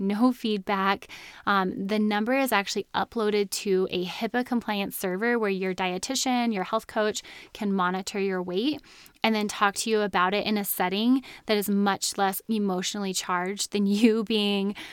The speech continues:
by yourself in your bathroom with all your emotions around the scale. For all my dietitian and health coach friends out there, telehealth is really here to stay, and I have found ClearStep to be a great way to grow your practice from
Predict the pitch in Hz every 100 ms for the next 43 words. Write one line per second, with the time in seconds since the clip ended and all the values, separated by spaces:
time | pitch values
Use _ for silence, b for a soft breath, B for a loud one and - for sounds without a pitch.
0 | B - 262 285 269 233 226 226 240 262
1 | 254 220 214 - 214 208 208 208 214 B
2 | B B 170 240 302 339 330 294 220 302
3 | 254 190 180 170 160 151 175 117 - -
4 | - - 247 254 277 262 214 226 262 220
5 | - 240 240 208 208 214 - 226 - 226
6 | 233 233 226 - 226 226 - 214 240 277
7 | 302 330 254 208 208 208 196 196 190 -
8 | 175 214 233 202 185 202 226 240 226 214
9 | 214 185 180 - 202 - 196 190 - 185
10 | 175 190 185 185 180 - 190 185 202 185
11 | 185 202 208 180 165 - 190 - 180